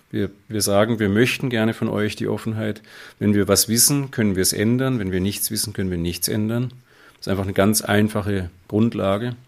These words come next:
Und dann letztendlich transparent zu kommunizieren auf Augenhöhe. Das heißt nicht, ich wiederhole es nochmal, dass wir Erwartungen unter den Teppich kehren, ganz im Gegenteil. Aber das heißt, dass letztendlich für so eine Veränderung von Menschen immer die Verbindung die erste Phase ist. Wenn ich die Verbindung und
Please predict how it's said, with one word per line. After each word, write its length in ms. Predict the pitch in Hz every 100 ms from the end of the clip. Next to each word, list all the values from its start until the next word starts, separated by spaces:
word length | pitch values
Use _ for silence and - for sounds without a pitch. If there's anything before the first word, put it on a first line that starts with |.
| _
Und 160 | 139 110
dann 280 | 104 117 117 -
letztendlich 880 | - 117 - - 107 110 117 113 - - -
transparent 840 | - 117 127 - 117 98 104 117
zu 200 | - -
kommunizieren 920 | - 104 98 95 90 - 104 113 110
auf 200 | - 95
Augenhöhe. 600 | 90 87 95 95 95 90 87 - _ _ _
Das 160 | - 117
heißt 240 | 113 110
nicht, 340 | 120 143 - -
ich 140 | -
wiederhole 260 | 107 104 113
es 80 | 120
nochmal, 240 | 110 110
dass 160 | 104 104
wir 60 |
Erwartungen 600 | 101 98 98 110 113 110
unter 200 | 107 95
den 80 | 90
Teppich 340 | 117 - 147
kehren, 320 | - 127 127 120
ganz 240 | 98 -
im 60 | 95
Gegenteil. 560 | 98 104 107 104 104 - - - -
Aber 140 | 98
das 120 | 101
heißt, 300 | 110 113 113
dass 300 | 110 - - _ _ _
letztendlich 640 | 107 123 127 - 127 135 123
für 160 | 120 110
so 120 | 107
eine 120 | 101
Veränderung 840 | - 113 117 139 143 139 143 143 127
von 160 | 110
Menschen 520 | 104 107 117 - 123
immer 220 | 120 117 113
die 80 |
Verbindung 600 | 107 104 113 117 123 120
die 80 | 107
erste 300 | 87 104 -
Phase 440 | - 95 98 104 101
ist. 160 | -
Wenn 80 | 101
ich 100 | 98
die 80 | 104
Verbindung 720 | 104 107 120 135 139 139 135
und 360 | 113 110 -